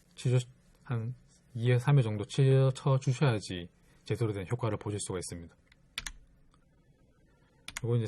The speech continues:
생리장인데 입금 마름 증상이라고, 요거 발생하는 이유가 토양이 너무 건조하거나 가습해서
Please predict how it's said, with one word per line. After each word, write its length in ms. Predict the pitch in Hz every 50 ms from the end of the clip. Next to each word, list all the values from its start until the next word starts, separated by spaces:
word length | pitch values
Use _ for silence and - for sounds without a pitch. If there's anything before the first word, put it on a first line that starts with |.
| - -
생리장인데 1300 | 196 208 202 185 160 147 131 123 117 110 104 - _ - - 120 117 117 110 98 92 95 92 90 90 - -
입금 760 | 151 143 - _ - - 151 151 151 151 147 147 143 139 127
마름 400 | 95 104 110 113 110 113 117 107
증상이라고, 960 | - 110 110 113 - 123 120 113 101 95 92 87 85 87 87 87 85 80 - _ - - - - - - - - - - _ _ - - - - - - _ - - - - - - _ _ _ _ _ -
요거 140 | 110 104 117
발생하는 560 | - 120 127 - 170 156 151 151 151 143 131
이유가 420 | 123 139 139 117 107 90 87 90 -
토양이 400 | - - 160 156 156 143 123 107
너무 420 | 98 101 101 101 104 107 107 107 101 -
건조하거나 680 | - 104 104 98 - 113 110 127 120 135 131 120 117
가습해서 760 | - - 110 - - 135 - - 107 - - 127 135 139